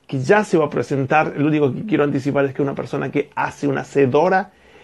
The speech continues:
en comercio internacional, que está girando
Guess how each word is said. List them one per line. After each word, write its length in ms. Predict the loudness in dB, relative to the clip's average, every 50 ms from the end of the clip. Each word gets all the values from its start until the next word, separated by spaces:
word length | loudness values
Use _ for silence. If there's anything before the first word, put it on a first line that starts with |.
| _ _
en 200 | -8 -6 -6 -4
comercio 560 | -2 -2 -2 -2 -2 -2 -4 -4 -2 -2 0 0
internacional, 720 | 0 -2 -4 -4 -6 -6 -4 -2 0 2 2 2 0 -2 -8 _ _ _ _ _ _ _ _
que 60 | -14
está 440 | -10 -6 -2 -2 -2 -2 -4 -10 _ _ _ _ _ _ _ _ _ _
girando 1000 | -8 0 2 4 4 4 4 4 4 4 2 2 2 2 2 2 0 -2 -6